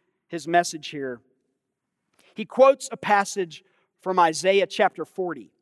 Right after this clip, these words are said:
So in the book of Isaiah, he's writing to a group of Israelites that are in exile, just like the exile that we're talking about here. He's writing to a group of believers that are in exile at the hands of the Babylonian Empire.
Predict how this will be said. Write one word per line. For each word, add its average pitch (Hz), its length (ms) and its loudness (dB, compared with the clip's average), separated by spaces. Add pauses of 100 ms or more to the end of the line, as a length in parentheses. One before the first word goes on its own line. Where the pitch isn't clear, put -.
(1160)
So 226 280 4
in 247 120 4
the 302 80 4
book 262 220 4
of 220 80 0
Isaiah, 180 580 2 (760)
he's 214 220 -6
writing 233 540 6
to 226 160 0
a 208 60 2
group 220 340 0
of 247 120 2
Israelites 180 720 2 (220)
that 220 180 6
are 240 120 4
in 269 200 0
exile, 147 680 0 (340)
just 240 280 0
like 320 260 6
the 285 120 0
exile 277 380 6
that 247 100 4
we're 240 80 2
talking 254 400 2
about 240 240 4
here. 190 320 -4 (600)
He's 208 180 -4
writing 302 360 6
to 277 120 -8
a 247 60 -6
group 247 220 -6
of 247 120 -2
believers 226 440 2
that 220 140 4
are 220 120 2
in 214 180 -6
exile 156 600 2 (300)
at 247 220 2
the 320 80 6
hands 226 560 0
of 202 120 -2
the 190 80 -4
Babylonian 214 680 2
Empire. 131 500 -4